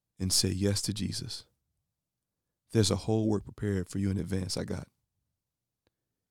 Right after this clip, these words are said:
And it's gonna be amazing. And when you see it and when you, when you do it and watch me show up while you're doing it, you're gonna live a life that's gonna surpass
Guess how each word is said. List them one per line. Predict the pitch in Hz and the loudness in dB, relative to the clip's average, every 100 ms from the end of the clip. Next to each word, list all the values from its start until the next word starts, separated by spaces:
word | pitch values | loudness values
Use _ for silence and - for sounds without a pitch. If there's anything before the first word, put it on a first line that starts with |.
| _ _ _ _ _ _ _ _ _ _ - | _ _ _ _ _ _ _ _ _ _ 0
And | 98 | 2
it's | 90 | 2
gonna | 101 | 0
be | - 104 | -2 -4
amazing. | 98 80 - - - _ _ _ _ _ _ _ _ _ | -4 -4 -4 -8 -12 _ _ _ _ _ _ _ _ _
And | 95 90 | -2 0
when | 90 | 2
you | 95 107 | 2 4
see | - - 131 127 | 4 4 2 2
it | 127 - | 0 -2
and | 90 | 0
when | 98 | 2
you, | 95 101 113 - - | 2 2 0 -4 -12
when | - | 0
you | 113 | 2
do | 110 104 110 143 | 4 4 6 6
it | - 92 | 2 0
and | 92 | 0
watch | 104 107 - | 2 2 4
me | 110 | 6
show | - 120 123 | 6 6 2
up | 131 | 0
while | 117 120 | -2 -2
you're | 123 | -2
doing | 120 135 143 | 2 2 2
it, | 151 - _ _ _ _ _ _ _ _ _ _ _ _ _ _ _ _ _ | -2 -6 _ _ _ _ _ _ _ _ _ _ _ _ _ _ _ _ _
you're | 107 | 4
gonna | 113 104 | 6 6
live | 95 101 95 | 6 4 4
a | |
life | 92 92 95 95 - _ _ _ | 2 0 -2 -6 -12 _ _ _
that's | - 92 | -2 0
gonna | 92 | 0
surpass | - - - - 110 95 92 - | 0 0 -2 -4 -2 0 0 -2